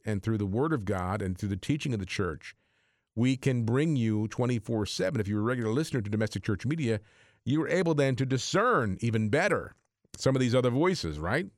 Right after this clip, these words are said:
You know, the, the, the old boy can be pretty tricky, pretty sly, pretty slick. Uh, but if you have full knowledge of the faith that we believe and that we practice, that we live, you have a better understanding to be able to discern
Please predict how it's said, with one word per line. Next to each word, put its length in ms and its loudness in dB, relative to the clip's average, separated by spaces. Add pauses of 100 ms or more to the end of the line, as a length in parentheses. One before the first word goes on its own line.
You 100 -6
know, 80 -4
the, 140 -4
the, 180 -4
the 200 -4
old 220 0
boy 240 2
can 160 0
be 100 0
pretty 260 0
tricky, 480 -2 (420)
pretty 200 2
sly, 380 0
pretty 200 0
slick. 440 -2 (680)
Uh, 500 -6
but 260 -4 (260)
if 180 -4
you 160 0
have 320 0
full 260 0
knowledge 400 0
of 120 -2
the 80 0
faith 400 -2
that 120 -6
we 100 0
believe 400 0
and 140 0
that 80 -4
we 100 -4
practice, 440 -4
that 160 -2
we 80 -2
live, 560 0 (460)
you 100 2
have 120 2
a 60 2
better 240 2
understanding 800 0
to 100 -4
be 80 0
able 160 0
to 60 0
discern 840 0